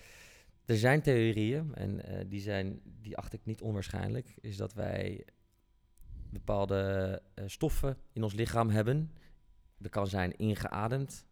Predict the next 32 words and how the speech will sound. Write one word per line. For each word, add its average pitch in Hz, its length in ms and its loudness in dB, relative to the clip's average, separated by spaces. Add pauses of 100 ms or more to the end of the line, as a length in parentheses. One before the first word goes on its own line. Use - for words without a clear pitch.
(100)
dat - 160 -20
kan 95 180 -4
zijn 92 180 -4
ingespoten, 101 760 0 (600)
dat - 100 -20
kan 98 160 0
zijn 90 220 -4
op 82 160 -8
een - 60 -6
andere 104 200 0
manier 107 180 0
die 107 120 -2
we 101 120 -2
binnen 101 220 0
hebben 90 180 -8
gekregen. 98 400 -2 (1300)
Dat 101 220 -6
die 143 80 0
stoffen, 160 500 0 (460)
ja, - 160 -4
en 98 80 -2
dit 101 180 -6
is 101 200 -12 (640)
best 120 260 2
heftig, 107 340 -2
geactiveerd 120 580 2
kunnen 131 200 -2
worden 123 420 0
door 117 120 -2
een 110 60 -4
bepaalde 117 340 -2
frequentie. 107 560 -2